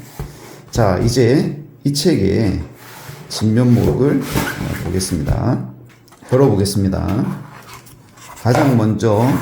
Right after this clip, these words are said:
나오는 페이지는 이렇게 되어 있네요. 자, 이 중에서 맨 밑에 한번 보겠습니다. 도이체 비벨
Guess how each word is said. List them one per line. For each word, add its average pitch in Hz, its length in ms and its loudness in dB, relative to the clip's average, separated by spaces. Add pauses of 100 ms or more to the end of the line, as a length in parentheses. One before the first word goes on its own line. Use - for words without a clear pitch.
(120)
나오는 101 560 2 (260)
페이지는 110 480 0 (400)
이렇게 120 540 0 (640)
되어 95 200 0
있네요. 80 640 -4 (460)
자, 71 200 -6
이 92 120 -2
중에서 123 720 2 (360)
맨 113 220 2
밑에 143 160 2
한번 87 200 2
보겠습니다. 73 580 -6 (600)
도이체 117 760 0 (420)
비벨 95 720 0